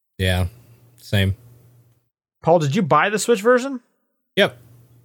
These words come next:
Speaker 2: Oh, okay. I thought you were waiting, so this was, like, great news for you.
Speaker 1: No. Complete waste of money. Fuck that game. Fuck that studio.
Speaker 2: Uh, so yeah,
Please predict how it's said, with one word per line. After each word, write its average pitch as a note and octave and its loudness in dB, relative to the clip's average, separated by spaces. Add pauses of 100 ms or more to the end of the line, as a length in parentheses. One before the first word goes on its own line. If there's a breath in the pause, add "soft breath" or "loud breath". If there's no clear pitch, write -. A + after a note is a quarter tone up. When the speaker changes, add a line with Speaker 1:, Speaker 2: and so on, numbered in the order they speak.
(120)
Speaker 2:
Oh, G#2 -2
okay. F#2+ -6 (160)
I B2+ -2
thought D3+ 0
you C3+ -2
were B2 2
waiting, A#2 0
so B2+ -6
this A2 -4
was, A2 -10
like, G2 -6
great G2 -6
news G2 -12
for C3 -6
you. C#3+ -2 (640)
Speaker 1:
No. C3+ 0 (1040)
Complete A#2 0
waste A2 0
of G#2+ 0
money. G2 0
Fuck - -4
that G#2 0
game. G#2 0 (100)
Fuck - -4
that G2+ 0
studio. G2+ -2 (1080)
Speaker 2:
Uh, E2+ -12 (1160 loud breath)
so - -6
yeah, G#2+ 0